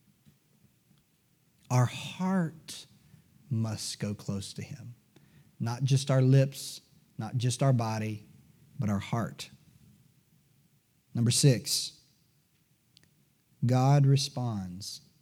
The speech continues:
when we come near. Notice what it says. "Draw nigh to God, and He will draw nigh to you." You know what that reminds me of? It reminds me that it is God's delight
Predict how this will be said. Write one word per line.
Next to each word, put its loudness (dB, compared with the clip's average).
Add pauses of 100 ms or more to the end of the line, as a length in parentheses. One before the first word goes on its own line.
when -2
we -2
come -6
near. -8
Notice -2
what -2
it -8
says. -4 (2500)
"Draw 6
nigh 8
to 2
God, 0 (680)
and -4
He -2 (260)
will -4
draw 0
nigh -2
to 0
you." 4
You 4
know 4
what 0
that -2
reminds 2
me 2
of? 2 (2500)
It 4
reminds 10
me 10
that 2
it 2
is 4
God's 2
delight -6